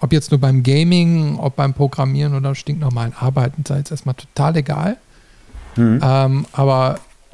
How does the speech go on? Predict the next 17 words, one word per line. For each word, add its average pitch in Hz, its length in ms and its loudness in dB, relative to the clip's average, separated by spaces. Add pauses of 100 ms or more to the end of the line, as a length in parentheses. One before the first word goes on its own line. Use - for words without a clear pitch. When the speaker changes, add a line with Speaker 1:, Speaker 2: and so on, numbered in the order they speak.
Speaker 1:
äh, 123 280 -2
ich - 160 -2
hab 190 120 2
nicht 196 160 0
so 185 100 -2
das 170 200 0
Gefühl, 180 320 0
dass 165 200 0
wir 156 60 2
hier 156 140 0
in 156 100 2
einem 151 100 2
richtigen 151 320 2
Land 135 260 2
sind 151 160 0
für 127 160 0
Hochverfügbarkeitsdienste. 139 1500 -4